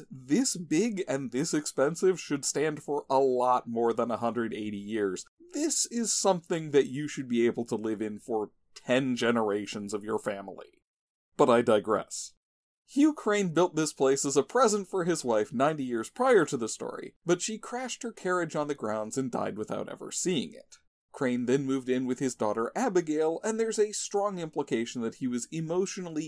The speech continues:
if not physically, abusive to her, as only fanatically Christian patriarchs can be. He remarried, but the second wife fell to her death on the grand staircase. I'm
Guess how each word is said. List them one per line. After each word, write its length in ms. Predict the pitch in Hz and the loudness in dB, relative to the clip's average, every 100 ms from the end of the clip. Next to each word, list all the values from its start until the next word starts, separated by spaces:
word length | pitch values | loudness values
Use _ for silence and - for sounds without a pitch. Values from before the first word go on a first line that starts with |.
| - | -4
if 240 | 214 226 | -6 -4
not 280 | 180 196 - | -6 -6 -6
physically, 640 | - 262 226 131 - 104 113 | -4 -2 0 -2 -2 -6 -4
abusive 640 | 131 120 113 - 104 - | -6 -4 -6 -6 -8 -8
to 200 | 117 101 | -8 -2
her, 280 | 123 113 - | -2 -2 -2
as 320 | 143 143 - 196 | -2 -2 -4 -6
only 300 | 208 190 170 | -4 -4 -6
fanatically 720 | - 160 143 127 123 139 123 | -4 -2 0 0 0 -2 -6
Christian 500 | - 113 - 113 107 | -4 -6 -4 -6 -6
patriarchs 720 | - 104 - 104 101 - - | -8 -10 -8 -6 -6 -8 -16
can 240 | - 107 | -16 -14
be. 360 | - 175 131 - _ _ _ _ - | -6 -6 -6 -14 _ _ _ _ -2
He 120 | 180 | 0
remarried, 640 | 165 226 170 123 196 185 - | 2 0 2 0 0 -2 0
but 220 | 143 151 | 0 0
the 60 | 156 | 0
second 380 | 196 208 214 143 | -2 -2 -4 0
wife 220 | 170 165 | -2 -2
fell 320 | - 226 226 | -2 0 0
to 160 | 214 190 | -4 0
her 160 | 190 | 0
death 260 | 131 139 160 | 4 2 2
on 140 | 147 | -2
the 80 | 135 | -2
grand 320 | 127 117 156 | -2 -2 -2
staircase. 760 | - 110 110 - - 233 - - 139 | -4 -4 -4 -4 -4 -4 -10 -8 0
I'm 300 | 143 120 | 0 0